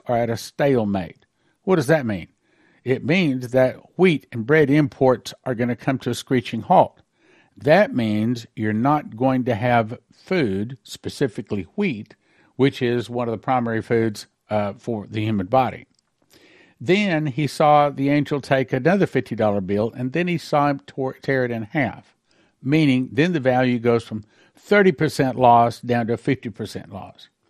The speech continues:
And the newspapers started ha-, being handed to him again. He saw riots and civil unrest as citizens demand entitlement checks.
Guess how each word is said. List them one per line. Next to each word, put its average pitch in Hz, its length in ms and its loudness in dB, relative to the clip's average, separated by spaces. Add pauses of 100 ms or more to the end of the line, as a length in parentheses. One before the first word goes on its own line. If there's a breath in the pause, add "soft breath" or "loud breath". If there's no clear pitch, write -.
(540 soft breath)
And 170 240 0
the 143 80 2
newspapers 143 840 0
started 123 460 2
ha-, 123 340 -2
being 123 220 0
handed 110 380 -4
to - 100 -8
him 101 160 -4
again. 98 380 -6 (600 soft breath)
He 139 200 2
saw 127 260 4
riots 131 960 -2
and 139 160 0
civil 156 320 2
unrest 143 680 0
as 123 160 -4
citizens 127 720 -4
demand 120 720 0
entitlement 143 680 -4
checks. - 480 -10